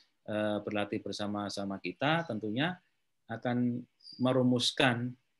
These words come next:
nah, norma-norma yang tingkah laku yang seperti apa, kewenangan seperti apa, penetapan seperti apa.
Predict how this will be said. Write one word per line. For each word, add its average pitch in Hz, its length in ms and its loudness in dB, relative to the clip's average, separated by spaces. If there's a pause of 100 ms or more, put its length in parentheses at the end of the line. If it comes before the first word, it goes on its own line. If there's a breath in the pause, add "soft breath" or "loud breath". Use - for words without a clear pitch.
nah, 90 240 -12
norma-norma 113 960 2
yang 110 480 -4
tingkah 101 320 -4
laku 120 400 -2
yang 117 80 0
seperti 104 400 -6
apa, 104 480 -6
kewenangan 107 480 -4
seperti - 240 -12
apa, 104 160 -8
penetapan 107 400 -8
seperti - 320 -14
apa. - 260 -20